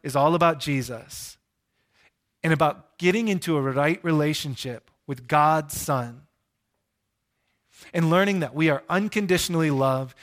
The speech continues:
unconditionally forgiven, and start offering that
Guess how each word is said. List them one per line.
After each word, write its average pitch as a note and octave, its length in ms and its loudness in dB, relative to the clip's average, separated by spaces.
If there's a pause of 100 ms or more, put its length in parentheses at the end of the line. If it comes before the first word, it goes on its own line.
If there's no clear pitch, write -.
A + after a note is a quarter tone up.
(540)
unconditionally F3 840 0
forgiven, B2+ 800 -6 (560)
and D3+ 120 -4
start - 560 0
offering E3+ 520 2
that A#2+ 300 -4